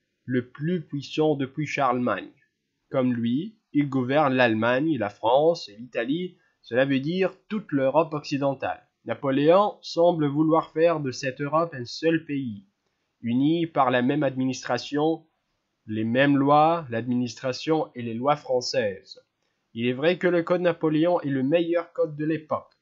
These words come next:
de même que l'administration napoléenne en est la meilleure forme d'administration. Et les idées de la grande révolution font leur chemin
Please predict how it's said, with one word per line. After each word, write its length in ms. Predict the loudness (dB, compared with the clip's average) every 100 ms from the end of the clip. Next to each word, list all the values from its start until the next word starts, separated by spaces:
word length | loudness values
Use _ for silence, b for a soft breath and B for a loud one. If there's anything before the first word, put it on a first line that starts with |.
| _ _
de 140 | -8 -2
même 320 | 2 2 0
que 80 | -2
l'administration 800 | -2 -2 -4 -6 -8 -8 -4 0
napoléenne 720 | 0 0 -2 0 -2 -2 -6 _ _ _ _ _ _
en 280 | 0 2 2
est 420 | 2 2 -2 -8 _
la 200 | -2 0
meilleure 480 | 2 0 0 -2 -2
forme 340 | 0 2 0
d'administration. 880 | 0 -2 -2 -4 -6 -10 -10 -12 -16 -18 _ _ _ _ -6
Et 80 |
les 220 | -4 -2 0
idées 220 | 0 0
de 100 | 2
la 120 | 0
grande 340 | 2 2 2
révolution 640 | 0 -4 -4 -4 -2 0 0
font 180 | -2 -4
leur 200 | -2 -4
chemin 460 | -6 -4 -2 -4